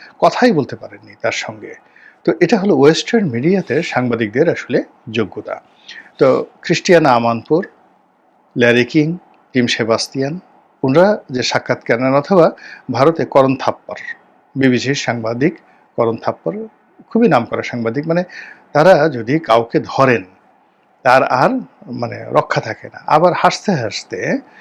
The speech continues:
অনেকটা ল্যারি কিংয়ের চাইতেও আরও সুন্দরভাবে, যেমন রজত শর্মা, আপকে আদালত, মানে এখানে আসলে ইন্টারভিউ দি-, দিতে যাওয়া এত সহজ বিষয় নয়,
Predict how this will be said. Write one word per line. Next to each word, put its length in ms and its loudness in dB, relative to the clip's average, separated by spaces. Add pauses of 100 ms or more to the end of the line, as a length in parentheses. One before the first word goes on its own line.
(280)
অনেকটা 360 2
ল্যারি 280 2
কিংয়ের 300 0
চাইতেও 640 0 (100)
আরও 180 -4
সুন্দরভাবে, 560 -2 (140)
যেমন 280 -2
রজত 280 4
শর্মা, 400 -8
আপকে 320 -2
আদালত, 340 -2 (1040)
মানে 140 2
এখানে 400 4
আসলে 280 0
ইন্টারভিউ 380 4
দি-, 320 -2
দিতে 240 0
যাওয়া 320 0
এত 140 -4
সহজ 560 0
বিষয় 460 -6
নয়, 180 -14